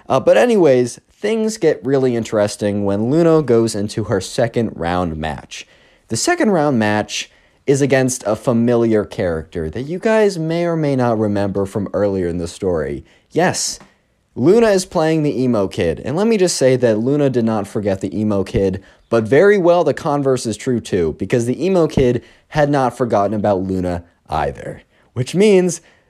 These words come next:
yes, Luna and versus the emo kid are about to play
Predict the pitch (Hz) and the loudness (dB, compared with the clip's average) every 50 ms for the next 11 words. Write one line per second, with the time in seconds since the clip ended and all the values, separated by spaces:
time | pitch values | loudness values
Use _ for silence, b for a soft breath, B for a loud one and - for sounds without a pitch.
0 | b b b b _ 113 120 113 101 85 - - - 107 117 135 156 185 190 196 | b b b b _ 0 0 0 0 -2 -4 -6 -4 0 2 4 4 6 6 4
1 | 196 196 202 - - - 123 135 143 139 120 123 139 143 156 - - 160 139 151 | 4 4 2 0 -2 -2 0 0 0 -2 -2 0 0 0 0 0 -2 -2 -2 -2
2 | - 123 143 139 123 110 104 - - 90 87 85 85 - 87 90 90 85 95 95 | -2 0 0 2 2 0 0 0 -2 -2 -2 -2 -4 -2 -2 -2 0 0 0 0
3 | 104 110 - 135 - - - 101 90 82 78 78 80 | 0 0 -2 -6 -8 -4 0 0 0 0 -2 -4 -8